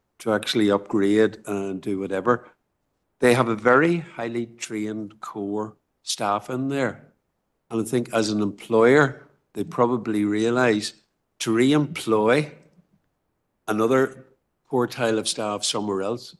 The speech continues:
is probably gonna cost them as much as it would to actually refurb the thing. So I think what we as a council need to put forward to them is to look at their proper options and see what way they have done it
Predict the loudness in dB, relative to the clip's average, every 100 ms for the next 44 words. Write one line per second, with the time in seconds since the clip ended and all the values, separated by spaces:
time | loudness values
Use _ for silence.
0 | -12 -8 -4 -2 -2 0 0 0 -2 0
1 | 0 2 2 2 0 -4 _ _ -8 -6
2 | -2 -2 -2 -2 -6 -6 -6 -6 -8 0
3 | 4 4 2 -12 _ _ _ -4 -2 -2
4 | -4 0 0 0 -2 -4 0 0 0 0
5 | -2 0 0 -2 -10 _ _ -2 -2 2
6 | 2 0 -2 -12 -10 -10 -2 -2 0 2
7 | 4 4 2 -2 -6 -6 -6 -4 -4 -2
8 | -4 -4 -10 -4 -4 -4 -2 2 2 0
9 | -2 -4 -4 0 2 2 0 -4 -12 -20
10 | _ -2 0 2 0 -4 -4 0 0 2
11 | 2 2 0 -4 -4 -4 -6 -10 -8 -2
12 | 0 2 2 0 -6 -18 _ _ -2 -2
13 | 0 2 2 2 0 -2 -4 -2 -2 -2